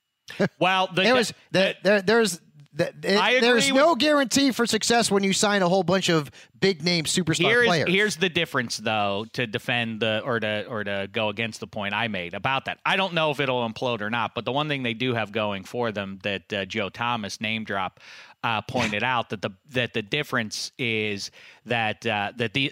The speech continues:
Speaker 2: that this core is together for the next three years,
Speaker 1: Mm-hmm.
Speaker 2: unless they blow it up themselves.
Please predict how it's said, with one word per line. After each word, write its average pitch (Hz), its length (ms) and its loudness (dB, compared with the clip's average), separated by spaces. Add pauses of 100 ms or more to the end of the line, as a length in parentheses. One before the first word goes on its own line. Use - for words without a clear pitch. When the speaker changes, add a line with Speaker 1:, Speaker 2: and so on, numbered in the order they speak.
Speaker 2:
that 123 180 -2
this 131 240 -2
core 113 500 -2
is - 180 -8
together 110 360 -2
for 113 120 -6
the 101 120 -4
next 101 260 -6
three 92 260 -8
years, - 500 -12
Speaker 1:
Mm-hmm. 156 160 -12
Speaker 2:
unless 139 360 -2
they 139 200 0
blow 123 340 0
it 117 80 0
up 117 160 -2
themselves. 117 580 -2